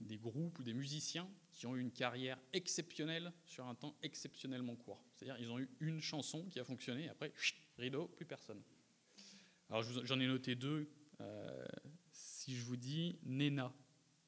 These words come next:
ça vous parle ? La chanson ? Ouais. Neunundneunzig Luftballon. Los del Rio.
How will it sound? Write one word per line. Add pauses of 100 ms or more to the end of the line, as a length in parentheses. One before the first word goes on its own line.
(640)
ça
vous
parle ? (960)
La
chanson ? (1400)
Ouais. (1400)
Neunundneunzig
Luftballon. (640)
Los
del
Rio.